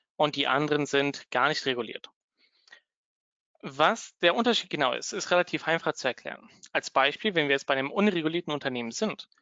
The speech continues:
kann es sehr, sehr leicht sagen, sein, dass Sie jemanden wie mich <laughs> da haben und Ihnen irgendwelche, äh, leeren Versprechungen macht, Ihnen so viel Hoffnung bringt, Sie zahlen alles ein und plötzlich ist Ihr Geld weg. Also das ist wirklich das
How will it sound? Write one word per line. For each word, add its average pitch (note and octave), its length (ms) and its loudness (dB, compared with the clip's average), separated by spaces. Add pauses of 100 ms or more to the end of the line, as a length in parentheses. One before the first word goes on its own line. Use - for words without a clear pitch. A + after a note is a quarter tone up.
(300)
kann D3 160 0
es C#3 100 -4
sehr, D#3+ 160 4
sehr E3+ 120 4
leicht D3 200 0
sagen, D#3+ 460 2
sein, D3+ 280 0
dass E3 120 0
Sie C#3+ 100 -6
jemanden C#3 320 -4
wie C3 60 -6
mich F#3 280 0
<laughs> - 320 -12
da E3 200 2
haben D3+ 280 4 (560)
und C#3+ 160 -4
Ihnen D#3+ 220 -2
irgendwelche, D3 680 2
äh, C3 420 6
leeren D3 300 0
Versprechungen D#3+ 600 -4
macht, D#3 280 0 (440)
Ihnen C#3 240 -4
so D#3+ 160 0
viel D#3 180 2
Hoffnung D3+ 320 0
bringt, D3+ 240 -2
Sie C#3 140 -14
zahlen C#3 240 0
alles C3 260 -2
ein C#3+ 240 2
und D#3+ 100 -4
plötzlich - 360 -4
ist - 160 -14
Ihr - 80 -20
Geld - 240 -10
weg. - 80 -20 (180)
Also B2+ 200 0
das C3 200 0
ist C#3+ 180 -6
wirklich D#3 320 -2
das - 300 -2